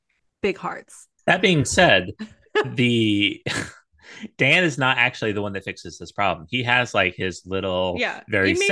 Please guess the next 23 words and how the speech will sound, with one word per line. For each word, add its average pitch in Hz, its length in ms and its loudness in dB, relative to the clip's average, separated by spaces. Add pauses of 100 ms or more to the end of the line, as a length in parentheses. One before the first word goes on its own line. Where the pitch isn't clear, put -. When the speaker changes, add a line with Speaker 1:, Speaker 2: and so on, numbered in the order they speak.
(140)
Speaker 2:
sexy 247 80 -6
Speaker 1:
makes 143 260 2
it 202 140 -4
worse, 185 600 -10 (220)
to 196 100 -18
be 175 60 -10 (120)
Speaker 2:
Yeah. 113 200 2
Speaker 1:
honest. - 260 -12 (420)
Speaker 2:
So 139 220 2
Speaker 1:
But 123 80 4
it's 117 80 -4
still 127 140 2
Speaker 2:
it - 40 -4
was 107 280 0
Speaker 1:
hot. - 140 -10 (720)
Speaker 2:
Yeah, 156 180 0
it's - 120 -8
a 151 40 -4
very 147 200 -2
sexy 87 680 -6
instance 92 420 -4
of 92 80 -8
toxic - 360 -2